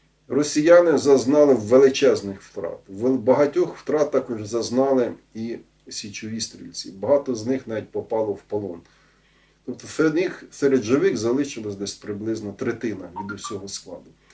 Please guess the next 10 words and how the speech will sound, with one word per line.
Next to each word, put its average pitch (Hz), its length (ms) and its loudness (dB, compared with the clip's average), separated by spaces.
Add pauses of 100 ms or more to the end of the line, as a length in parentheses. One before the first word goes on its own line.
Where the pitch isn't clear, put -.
(300)
Але 139 220 6
гора 143 300 8
Маківка 135 500 0
залишилася 113 760 -4
в 104 100 -6
руках 139 480 -2 (300)
у 143 80 -8
Сусі, - 380 -8
українських 127 640 -4
стрільців. - 440 -18